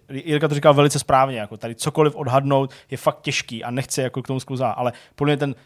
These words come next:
jako nejhorší scénář, který by se jako mohl stát, nebo možná ten, eh, jako druhej nejhorší od toho konce, ten nejhorší úplně, že by to prostě jako zařízli,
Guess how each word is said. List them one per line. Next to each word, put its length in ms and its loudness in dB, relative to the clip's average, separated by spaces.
jako 120 -6
nejhorší 640 0
scénář, 440 -2
který 140 -6
by 80 -4
se 100 -2
jako 140 -2
mohl 260 -2
stát, 580 -8
nebo 240 -10
možná 340 -8
ten, 220 -12
eh, 260 -20
jako 240 -10
druhej 340 -2
nejhorší 720 -6
od 140 -6
toho 160 -6
konce, 580 -2
ten 120 -8
nejhorší 300 -8
úplně, 260 -10
že 60 -12
by 60 -12
to 80 -12
prostě 240 -16
jako 320 -12
zařízli, 680 -8